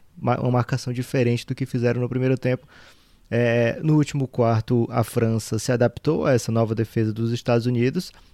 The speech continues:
e os Estados Unidos pareciam ter encontrado o, o jeito, né, Guilherme? Mas, olha só,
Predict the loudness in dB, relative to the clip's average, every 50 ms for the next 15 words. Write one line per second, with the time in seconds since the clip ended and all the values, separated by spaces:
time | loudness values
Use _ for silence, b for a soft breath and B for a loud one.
0 | b b -2 -2 0 0 0 -2 0 -2 0 0 -2 -2 -4 -6 -6 -6 -4 -2
1 | -2 -4 -4 -6 -8 -8 -8 -10 b b b b b b b b b _ _ -20
2 | -20 _ -8 0 4 6 6 6 4 2 2 0 2 2 2 2 4 4 4 4
3 | 4 4 2 2 2 2 2 0 -2 _ -2 0 2 2 2 2 0 0 -2 -2
4 | -4 -6 _ -4 0 2 4 6 6 6 6 6 6 4 2 2 2 2 4 4
5 | 4 4 4 4 4 4 2 2 2 2 2 2 2 0 -2 -6 -10 -14 -16 -20
6 | _ _ _ _ -6 -2 0 2 2 2 2 0 -2 -4 -4 -4 -6